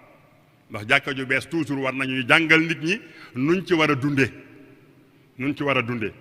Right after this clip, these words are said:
Léeg-léeg damay am problème. Problème bi mooy lan? Bu ma nekkee ci salle bi, ñu noodu ca jàkka jële, ma génn jaar fii. Bis bu ne rek am na lu dugg sama bopp bi.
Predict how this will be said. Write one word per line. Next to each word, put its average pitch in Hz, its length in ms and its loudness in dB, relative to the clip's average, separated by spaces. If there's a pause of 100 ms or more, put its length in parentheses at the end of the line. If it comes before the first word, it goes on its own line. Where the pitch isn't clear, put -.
(680)
Léeg-léeg 143 440 8 (680)
damay 143 180 2
am 139 160 -2
problème. 117 440 2 (920)
Problème 135 380 2
bi 135 100 -2
mooy 127 220 0
lan? 131 180 2 (720)
Bu 117 80 -8
ma 139 100 2
nekkee 143 320 4
ci 110 100 -4
salle 123 300 2
bi, 117 220 -8 (1040)
ñu 123 120 -4
noodu 147 220 4
ca 139 140 2
jàkka 139 280 6
jële, 127 280 2 (140)
ma 139 120 0
génn 135 300 6
jaar 123 280 4
fii. 101 160 -8 (960)
Bis 160 160 -6
bu 190 100 -4
ne 190 100 8
rek 180 180 6
am 170 100 -4
na 165 60 0
lu 160 100 0
dugg 147 140 -4
sama 135 200 0
bopp 113 220 -6
bi. 90 60 -18